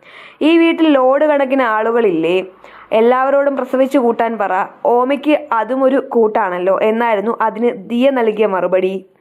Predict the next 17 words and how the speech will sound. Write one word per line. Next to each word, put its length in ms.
നമുക്കൊരു 480
പഞ്ചായത്ത് 520
സൃഷ്ടിക്കാമെന്ന് 760
സിന്ധുവും 500
പറഞ്ഞു. 400
പഞ്ചായത്ത് 500
പ്രസിഡന്റായി 680
അമ്മയ്ക്ക് 500
കയറിയിരിക്കാമെന്നും 1040
ഓസിയും 520
കൂട്ടിച്ചേർത്തു. 800
എന്നെയും 600
അമ്മയെയും 680
ഓമിക്ക് 400
ഏറ്റവും 500
നന്നായി 460
അറിയാവുന്നത്. 760